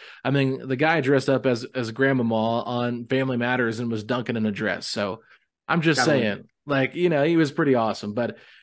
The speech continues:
Speaker 1: one thing I do wanna move on to now is the strengths of Jarace Walker, because obviously we could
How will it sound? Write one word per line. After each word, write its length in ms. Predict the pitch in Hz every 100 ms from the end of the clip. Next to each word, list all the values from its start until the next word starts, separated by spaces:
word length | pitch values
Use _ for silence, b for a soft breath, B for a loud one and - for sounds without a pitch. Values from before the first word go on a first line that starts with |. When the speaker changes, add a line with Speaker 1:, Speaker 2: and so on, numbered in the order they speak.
| B -
Speaker 1:
one 200 | 202 208
thing 160 | 208
I 140 | 175 160
do 140 | 170
wanna 140 | 156
move 180 | 143 135
on 140 | 127 123
to 100 | 127
now 200 | 113 117
is 100 | 104
the 100 | 120
strengths 460 | - 147 151 139
of 200 | 131 123
Jarace 340 | 113 120 107 107
Walker, 260 | 101 101
because 260 | 104 110 110
obviously 540 | 127 127 120 - 120
we 100 | 123
could 220 | 127 113